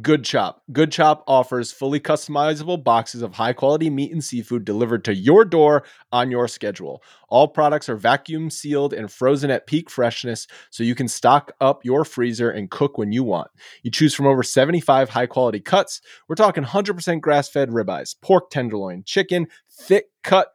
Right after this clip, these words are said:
bacon, seafood, and more. Uh, the, the, they offer wild-caught seafood, salmon, Pacific cod, scallops, shrimp.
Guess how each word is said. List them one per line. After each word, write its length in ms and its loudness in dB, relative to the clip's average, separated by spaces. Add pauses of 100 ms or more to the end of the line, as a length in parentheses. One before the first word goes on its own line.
(140)
bacon, 400 0
seafood, 680 -2
and 240 -4
more. 440 2 (420)
Uh, 200 0
the, 280 -2
the, 340 0
they 120 2
offer 340 2
wild-caught 680 2
seafood, 480 -8
salmon, 460 -6
Pacific 420 -10
cod, 300 0
scallops, 460 0
shrimp. 340 -4